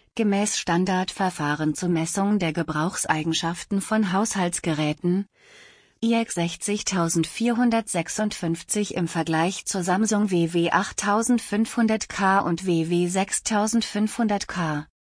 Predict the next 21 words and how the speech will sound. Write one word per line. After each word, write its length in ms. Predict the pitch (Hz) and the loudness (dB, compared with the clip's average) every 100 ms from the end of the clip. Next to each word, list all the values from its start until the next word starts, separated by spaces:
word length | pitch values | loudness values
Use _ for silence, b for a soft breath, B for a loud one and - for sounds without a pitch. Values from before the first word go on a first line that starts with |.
| _ _ _ B B B B B B - | _ _ _ B B B B B B 0
Die 140 | 202 | 2
Samsung 520 | 180 185 190 214 220 | 2 0 0 2 2
W 260 | 190 165 160 | 2 0 2
W 180 | 175 202 | 0 2
achttausendachthundert 1400 | 208 240 - 226 233 220 220 - 190 - - 220 208 - | 0 -2 -4 0 2 2 0 0 -2 -2 0 2 2 0
M 180 | 196 202 | 0 0
benötigt 560 | 190 190 214 226 - | 0 0 0 -2 -2
im 160 | - 208 | -2 0
Vergleich 580 | - - 180 170 214 - | 0 2 4 2 0 -4
zur 220 | - 214 | -4 2
W 260 | 190 175 | 2 2
W 220 | 180 185 - | 2 0 0
achttausendfünfhundert 1400 | 190 - - 202 226 247 226 - 220 - 233 220 214 | -2 -4 -2 0 2 2 0 0 -2 2 2 2 -2
K 260 | - 175 175 | -4 0 2
nur 240 | 202 202 | 2 2
fünfzig 640 | 196 226 233 - - 220 - | 0 0 0 0 -4 -4 -2
Prozent 520 | 247 - 220 220 - | -4 0 0 0 0
plus 280 | 214 226 - | -2 0 2
minus 400 | 208 220 220 - | 4 4 2 0
eins 380 | 185 202 - | 0 0 -2
Prozent 640 | - 226 220 196 160 165 - | -2 -2 0 2 2 0 -4